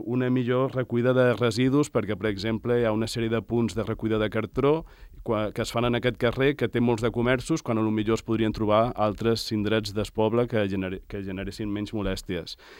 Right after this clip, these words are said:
I anant a actuacions que a lo millor no són tan immediates com ses que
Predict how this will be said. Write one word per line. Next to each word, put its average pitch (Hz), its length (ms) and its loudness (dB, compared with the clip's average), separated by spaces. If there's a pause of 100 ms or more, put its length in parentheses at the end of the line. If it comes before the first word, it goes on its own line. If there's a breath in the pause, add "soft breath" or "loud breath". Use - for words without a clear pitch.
(360 loud breath)
I 127 160 4
anant 143 220 8
a - 20 6
actuacions 139 480 4
que - 80 4
a 127 60 6
lo - 20 6
millor 123 240 6
no 127 80 4
són 123 400 0
tan 120 240 4
immediates 113 640 2
com 101 160 -4
ses 101 240 -6
que 104 140 0